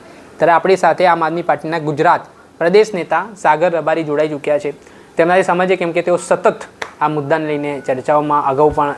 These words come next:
નિવેદનો તેમણે આપ્યા છે અને જે ધારાસભ્ય ચૈતર વસાવા સામે કેસ નોંધાયા છે તેને લઈને તેઓ શું કહી રહ્યા છે. સાગરભાઈ, કઈ રીતે જુઓ છો, ગુજરાતમાં આટલા ધારાસભ્ય છે છતાં પણ ધારાસભ્ય ચૈતર વસાવા સામે જ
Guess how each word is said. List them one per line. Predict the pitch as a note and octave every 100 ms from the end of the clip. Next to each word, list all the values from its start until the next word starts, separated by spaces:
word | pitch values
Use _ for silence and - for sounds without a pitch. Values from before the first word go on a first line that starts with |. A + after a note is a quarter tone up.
| C#3
નિવેદનો | C#3 C#3 C#3+ D3
તેમણે | C#3+ C#3
આપ્યા | C3 - E3+
છે | E3 D3
અને | C#3 - - - C3
જે | C3+
ધારાસભ્ય | C3+ D3 D3+ C#3+ B2 C#3+
ચૈતર | C#3 C3 C#3+
વસાવા | C3+ C3+
સામે | B2 C3 B2+
કેસ | - E3+ E3+
નોંધાયા | C#3 C#3+
છે | D#3
તેને | C#3+ C3 B2+
લઈને | C3
તેઓ | C3 C3
શું | B2+ C3
કહી | C3
રહ્યા | C3 C3
છે. | - - - - - -
સાગરભાઈ, | - F#3 A#3 B3
કઈ | B3 A#3
રીતે | A#3+ B3
જુઓ | G3 A3
છો, | A#3 G3 G3 - _ _ _ _ E3
ગુજરાતમાં | E3 F#3 G#3+ G#3+ G#3 G#3+ -
આટલા | F3 G3
ધારાસભ્ય | E3+ D#3+ F3+ F3 D#3+ F3+
છે | F3+ E3+
છતાં | D3+ -
પણ | F#3 F3+
ધારાસભ્ય | D#3 D#3+ D#3+ E3+
ચૈતર | D3 D#3 D#3
વસાવા | C#3+ D#3+
સામે | D#3 D3 E3
જ | D#3